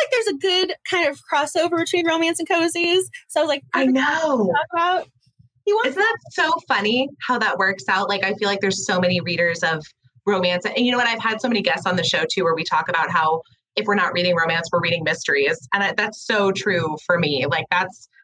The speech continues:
Speaker 2: I was going back and forth between this book and Kennedy Ryan's latest book, Queen Move. So that's,
Speaker 1: Wow. <laughs>
Speaker 2: yeah, it's, it's a nice combo. <laughs>
Speaker 1: I was like, we kinda, uh, so I put my book behind me. So I'm like,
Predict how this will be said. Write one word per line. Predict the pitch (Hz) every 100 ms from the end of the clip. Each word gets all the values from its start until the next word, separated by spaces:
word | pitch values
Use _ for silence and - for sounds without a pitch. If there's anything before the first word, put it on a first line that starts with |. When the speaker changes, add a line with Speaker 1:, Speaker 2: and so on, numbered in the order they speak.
| -
Speaker 2:
I | 220
was | 247
going | 226 226 220
back | 208
and | 226 220
forth | 208 190 196
between | 190 208 175 175 175 _ _ -
this | 190 190
book | - 196 190 180 -
and | 190 170 175 180 - -
Kennedy | 208 190 190
Ryan's | 175 160 160 160 156 156 _ - _ _
latest | 196 175 160 -
book, | 165 -
Queen | - 160 147
Move. | 127 139 -
So | - 208 185 180 180
that's, | 196 196 480 480 494 480
Speaker 1:
Wow. | 339 240 240 - - -
<laughs> | 427 480 -
Speaker 2:
yeah, | 208 175 165 - -
it's, | 269
it's | 311 349
a |
nice | 381 392 -
combo. | 370 349 220
<laughs> |
Speaker 1:
I | 156 175 -
was | 269 - 392 392 -
like, | 415 359
we | 370
kinda, | 453 494 -
uh, | 226
so | - 330
I | 302
put | 392
my | 392 370
book | 349
behind | - 269 269
me. | 240 214 226
So | 247
I'm | 240
like, | 240 233